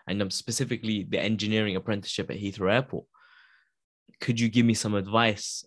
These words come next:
I, I'd love to apply 'cause it sounds like it's exactly what I wanna do. And the final thing on the message was like,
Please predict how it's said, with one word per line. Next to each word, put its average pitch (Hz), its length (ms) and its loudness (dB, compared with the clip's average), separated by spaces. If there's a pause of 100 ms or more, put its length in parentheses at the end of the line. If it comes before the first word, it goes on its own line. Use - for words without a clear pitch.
I, 90 200 -2
I'd 92 140 -4
love 95 160 -4
to 78 120 -4
apply 104 440 0
'cause 90 160 -8
it 82 120 -6
sounds 95 300 -2
like 92 180 -6
it's 80 140 -12
exactly 98 360 -6
what 87 60 -4
I 90 40 -6
wanna 92 160 -6
do. 117 280 0 (300)
And 101 180 -4
the 98 120 -2 (120)
final 120 240 4
thing 113 200 -2
on 101 100 0
the 95 60 -2
message 104 340 -2
was 95 160 -4
like, 92 340 -4